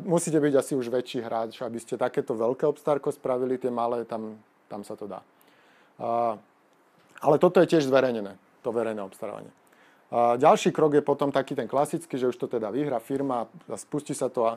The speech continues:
tá, tá, to kolečko, že analýza, implementácia, nasadenie a, a spustia to. A tu je strašne vtipné na tom to, že, že napriek tomu, že zbehli tie prvé dve veci,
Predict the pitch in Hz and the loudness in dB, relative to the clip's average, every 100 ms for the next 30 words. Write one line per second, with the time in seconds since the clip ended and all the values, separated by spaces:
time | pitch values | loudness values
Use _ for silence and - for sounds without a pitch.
0 | 117 110 101 101 - - 104 101 - _ | -2 -4 -4 -6 -8 -4 -4 -4 -10 _
1 | - 117 135 127 - 110 107 123 135 127 | -10 -4 -2 -2 -4 -8 -6 -4 -4 -4
2 | 117 117 - 117 107 110 - 113 113 123 | -4 -8 -8 -8 -8 -8 -8 -10 -8 -6
3 | 110 107 110 107 - _ _ _ - 113 | -6 -4 -6 -8 -16 _ _ _ -10 -6
4 | 104 - - 107 104 135 127 170 156 156 | -6 -6 -12 -16 -12 -10 -4 0 0 4
5 | 160 160 _ _ _ _ - 120 117 113 | 2 0 _ _ _ _ -6 -2 0 0
6 | 113 - _ _ _ _ _ - 165 180 | -4 -14 _ _ _ _ _ 0 4 4
7 | 165 160 165 180 147 160 160 160 143 135 | 4 0 0 -2 -4 -6 -4 -2 0 0
8 | 165 143 143 151 135 123 120 139 185 202 | -2 0 2 4 4 2 0 2 4 2
9 | - 156 156 139 131 135 143 151 147 143 | 2 2 2 0 0 0 0 0 0 0
10 | 160 151 151 - _ - - 127 156 127 | 2 4 4 0 _ -20 -10 4 6 6
11 | 120 - 196 | 2 0 0